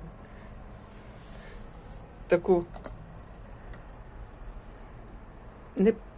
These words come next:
не півлітрова. Щас закрою кришечку. Вузеньку таку баночку високу взяла,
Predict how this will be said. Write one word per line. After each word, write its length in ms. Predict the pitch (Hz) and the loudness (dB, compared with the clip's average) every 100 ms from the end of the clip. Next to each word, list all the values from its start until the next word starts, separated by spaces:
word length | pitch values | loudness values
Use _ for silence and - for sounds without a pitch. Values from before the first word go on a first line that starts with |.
| - - | -12 0
не 180 | 180 240 | 8 8
півлітрова. 800 | - 160 143 139 135 131 123 117 - - - - - - - - - - | 10 4 6 4 6 8 8 6 2 -10 -12 -12 -12 -12 -12 -12 -12 -10
Щас 420 | - - 127 - - 135 - - - - | -6 -4 -2 -2 -2 -4 -4 -8 -10 -2
закрою 420 | 143 131 135 127 | 0 0 0 -2
кришечку. 540 | 120 147 160 - - - - - - - - - - - - - - - - - - - - - - - - - - - - - - - | -2 -2 -2 -2 -4 -6 -8 -10 -10 -12 -12 -12 -12 -12 -12 -12 -12 -10 -10 -10 -10 -10 -10 -8 -10 -10 -10 -12 -12 -12 -12 -12 -10 -4
Вузеньку 580 | 196 269 214 160 127 - | 4 6 12 12 12 4
таку 280 | 139 139 160 | 2 4 6
баночку 560 | 160 311 330 - - 151 | 10 12 12 8 2 2
високу 480 | 156 - 139 - | 4 10 10 10
взяла, 480 | 151 151 143 131 131 | -2 6 6 8 6